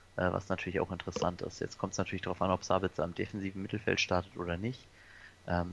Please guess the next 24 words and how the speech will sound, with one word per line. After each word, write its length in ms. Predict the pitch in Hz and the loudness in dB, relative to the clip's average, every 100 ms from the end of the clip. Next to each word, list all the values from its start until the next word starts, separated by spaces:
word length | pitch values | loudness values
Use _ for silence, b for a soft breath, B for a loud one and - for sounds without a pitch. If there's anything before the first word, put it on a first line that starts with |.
| - | -6
ich 120 | - | -4
denke, 260 | - 98 92 | -2 0 0
wenn 120 | 90 | -2
Paulsen 480 | - 95 95 92 92 | 2 6 6 4 -2
und 220 | 113 123 | 0 2
Schick 200 | - - | 2 2
starten, 460 | - 104 107 98 95 | 2 2 2 -4 -4
dann 160 | 87 | -2
wird, 120 | 90 - - - - | -2 -4 -8 -10 0
äh, 180 | 82 78 | 2 4
Sabitzer 580 | 90 92 98 - 82 | 2 2 0 2 2
halt 140 | 85 82 | 2 2
deutlich 380 | 95 104 - 95 | 2 2 0 -2
schlechter 400 | - 110 - 113 | 0 0 0 0
werden 340 | 113 120 131 B B B B - | 0 -2 -6 B B B B -14
und 140 | 87 | -10
ins 120 | 80 - | -8 0
defensive 440 | 98 95 92 90 | 0 0 -2 -2
Mittelfeld 540 | 95 - 110 107 110 | -2 -2 2 2 2
gehen, 300 | - 107 117 - | 2 2 2 0
also 260 | 85 82 - | 0 -2 -2
schlechter 380 | - - 90 - | -4 -2 -2 -2
aus 140 | 85 | -2
Fantasy-Sicht. 840 | - 92 98 107 110 107 113 117 | 0 0 2 0 0 2 2 0